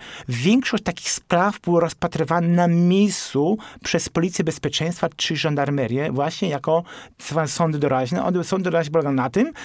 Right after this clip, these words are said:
że wyciągnął sobie pistolet pan żandarm, Schulz jakiś tam i na miejscu rozstrzelał, bo doszedł do takiego wniosku i napisał tylko krótką informację: "Rozstrzelałem za to".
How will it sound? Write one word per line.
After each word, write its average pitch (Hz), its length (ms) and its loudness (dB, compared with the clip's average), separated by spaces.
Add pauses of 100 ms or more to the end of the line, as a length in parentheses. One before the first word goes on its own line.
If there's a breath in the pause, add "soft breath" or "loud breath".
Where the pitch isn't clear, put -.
(180 loud breath)
że 302 140 4
wyciągnął 226 420 4
sobie 185 220 0
pistolet 180 460 2
pan 160 340 2
żandarm, 175 800 4
Schulz 180 600 2
jakiś 160 380 0
tam 285 180 4 (560 loud breath)
i 349 80 0
na 370 100 0 (100)
miejscu 330 200 2
rozstrzelał, 226 500 4
bo 202 80 4
doszedł 190 220 -2
do 196 60 0
takiego 190 160 2
wniosku 202 300 2
i - 20 4
napisał 190 280 2
tylko 180 160 0
krótką 208 260 0
informację: 180 360 2
"Rozstrzelałem 160 600 0
za 123 160 0
to". 85 220 -8